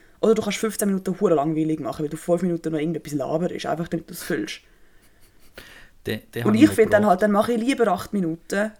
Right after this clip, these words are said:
Speaker 1: anstatt irgendwie sieben noch da rauszuzögern, dann habe ich acht Minuten alles gesagt, was wichtig ist. Und dann wird mir das wieder, das sind für mich so Leute, die einfach ihre, ihre, ihre To-Do-Block vor sich haben und sie schauen sich nicht wirklich den Inhalt an, sondern
Speaker 2: Mhm.
Speaker 1: einfach nur, ob du die, die und die und die Punkte erfüllt hast. Und mit
Speaker 2: Ja,
Speaker 1: dem komme
Speaker 2: ja.
Speaker 1: ich einfach gar nicht klar.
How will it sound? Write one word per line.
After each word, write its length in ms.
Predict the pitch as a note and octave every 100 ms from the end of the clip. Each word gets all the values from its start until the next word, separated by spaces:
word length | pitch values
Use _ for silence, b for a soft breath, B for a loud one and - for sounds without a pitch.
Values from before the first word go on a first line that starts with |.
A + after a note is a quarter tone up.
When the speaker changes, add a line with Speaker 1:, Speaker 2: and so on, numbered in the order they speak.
| -
Speaker 1:
anstatt 520 | F#3+ - F#3 F#3 -
irgendwie 280 | - G3+ F#3+
sieben 300 | F#3+ G#3 G#3
noch 300 | F#3+ F3+ E3+ -
da 100 | F3+
rauszuzögern, 640 | A3 B3+ - C#3 E3+ F#3+
dann 160 | F3+ F#3
habe 120 | F3
ich 140 | E3
acht 180 | F#3 F3+
Minuten 240 | G3 F#3 F3+
alles 200 | E3 E3+
gesagt, 240 | - F3
was 80 | E3
wichtig 380 | E3 F#3+ - D#3
ist. 140 | C#3
Und 80 | E3+
dann 100 | F3
wird 140 | E3 E3+
mir 120 | E3
das 220 | E3+ F#3
wieder, 280 | F3+ E3+ D#3+ B B B B
das 140 | - G#3
sind 100 | G#3+
für 60 |
mich 160 | A#3 B3
so 100 | A3
Leute, 200 | A3 A3
die 80 | F3
einfach 180 | G3 G3
ihre, 220 | G3 F3+
ihre, 320 | F3 F3+ E3 B B B B
ihre 340 | F#3+ F3 E3 D#3+ b b b
To-Do-Block 640 | F#3+ F#3 A#3 A3 F#3 -
vor 260 | - F#3+ F#3
sich 200 | G3 -
haben 200 | E3 E3+
und 120 | F3
sie 80 | G#3+
schauen 200 | A3 G#3
sich 160 | G3 F3+
nicht 220 | G3+ G#3
wirklich 240 | G3+ - -
den 120 | -
Inhalt 300 | F3+ F3+ E3
an, 140 | D#3+ D#3
sondern 200 | F3 D#3+
Speaker 2:
Mhm. 40 |
Speaker 1:
einfach 180 | F3 E3+
nur, 260 | F3+ F3+ E3
ob 140 | -
du 80 | F3
die, 140 | F3
die 240 | E3+ - E3
und 160 | D#3+
die 80 | D#3
und 80 | D#3
die 80 | D#3
Punkte 320 | - D3+ D#3
erfüllt 340 | D#3 D3+ D3 -
hast. 100 | D#3
Und 60 | D3+
mit 80 | G#2+
Speaker 2:
Ja, 40 |
Speaker 1:
dem 180 | F3 F#3
komme 180 | - A#2+
Speaker 2:
ja. 40 |
Speaker 1:
ich 40 | -
einfach 100 | -
gar 220 | G#2+ A2+
nicht 160 | B2 -
klar. 300 | A2+ G2